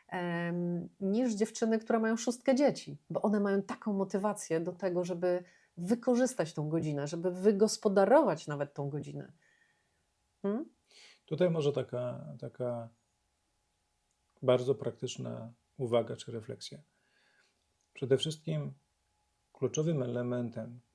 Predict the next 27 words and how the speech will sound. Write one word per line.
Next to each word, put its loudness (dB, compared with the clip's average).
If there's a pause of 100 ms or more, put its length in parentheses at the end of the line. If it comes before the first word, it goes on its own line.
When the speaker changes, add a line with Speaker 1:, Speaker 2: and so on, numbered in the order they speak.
(200)
Speaker 2:
żeby -6
móc -4
wiele -4
uzyskać -8 (160)
w -20
tym -12
samym -6
czasie, -8 (340)
niezależnie -4
czy -14
się -10
ma -4
rodzinę, -4
czy -8
koty, -2
czy -14
ma -10
też -12
jakieś -10
inne -6
obowiązki, -6 (560)
to -6
jest -6 (100)
nasza -6
kompetencja -8
do -6
planowania. -10